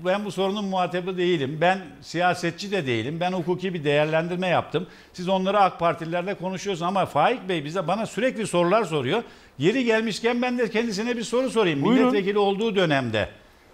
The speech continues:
Speaker 1: Pensilvanya'ya gitti mi? Fethullah Gülen'le görüştü mü? Fethullah Gülen'le arasında bir irtibat var mı?
Speaker 2: Hah.
Speaker 1: Bunu da merak ediyorum
Speaker 2: Çok
Speaker 1: yani.
Speaker 2: güzel.
Speaker 1: Görüşürse
Speaker 2: Cevaplayayım
Speaker 1: kaç
Speaker 2: mı?
Speaker 1: kere görüştü?
Speaker 2: Çok güzel.
Speaker 1: Veya
Speaker 2: Bakın.
Speaker 1: bir takım, e, bunları ve Fethullah Gülen'e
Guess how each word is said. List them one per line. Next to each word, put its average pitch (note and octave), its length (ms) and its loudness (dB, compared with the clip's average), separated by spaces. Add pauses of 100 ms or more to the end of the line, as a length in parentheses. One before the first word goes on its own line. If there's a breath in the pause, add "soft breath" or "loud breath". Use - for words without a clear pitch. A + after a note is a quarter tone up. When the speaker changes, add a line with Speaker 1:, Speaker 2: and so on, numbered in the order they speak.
(120 soft breath)
Speaker 1:
Pensilvanya'ya A3 880 0
gitti F#3+ 360 -2
mi? A#2+ 200 0 (100)
Fethullah G#3 540 0
Gülen'le F#3+ 460 -2
görüştü F3 420 0
mü? D3+ 180 0 (280 loud breath)
Fethullah G#3+ 540 0
Gülen'le G#3 300 0
arasında G3 500 0
bir G#3 60 -8
irtibat G3+ 500 0
var F#3+ 140 4
mı? - 60 6
Speaker 2:
Hah. - 120 4
Speaker 1:
Bunu B3 160 -6
da C4 80 2
merak B3+ 360 2
ediyorum D#3 320 0
Speaker 2:
Çok A3 80 4
Speaker 1:
yani. A2+ 180 0
Speaker 2:
güzel. G3+ 300 -2
Speaker 1:
Görüşürse F3 260 4
Speaker 2:
Cevaplayayım G3 300 2
Speaker 1:
kaç F#3+ 140 2
Speaker 2:
mı? - 60 -8
Speaker 1:
kere G3+ 200 0
görüştü? C3+ 500 -4
Speaker 2:
Çok A#3 220 0
güzel. E3 200 -8
Speaker 1:
Veya F#3 240 6
Speaker 2:
Bakın. A3 140 0
Speaker 1:
bir D#3+ 60 -10
takım, G3 260 -4 (120)
e, D3+ 120 -6
bunları G#3+ 340 -4 (260 loud breath)
ve G3+ 120 2
Fethullah G#3+ 540 -2
Gülen'e G#3 440 0